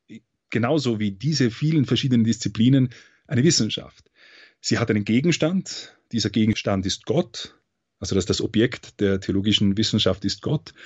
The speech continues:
Und alles eigentlich, die ganze Schöpfung und alles, was existiert, aber nur insofern es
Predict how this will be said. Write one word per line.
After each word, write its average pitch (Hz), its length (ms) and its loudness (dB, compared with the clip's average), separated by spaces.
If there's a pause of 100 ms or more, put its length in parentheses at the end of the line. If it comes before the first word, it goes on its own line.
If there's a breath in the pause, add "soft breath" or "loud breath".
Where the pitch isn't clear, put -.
(560 loud breath)
Und 180 560 2 (320)
alles - 760 -2
eigentlich, 123 540 0 (580)
die 104 40 -2
ganze 110 200 2
Schöpfung 104 640 0
und 101 160 -8
alles, 117 240 0
was - 140 0
existiert, 143 640 2 (680 soft breath)
aber 120 180 -2
nur 147 300 2
insofern 143 640 -2
es - 360 -6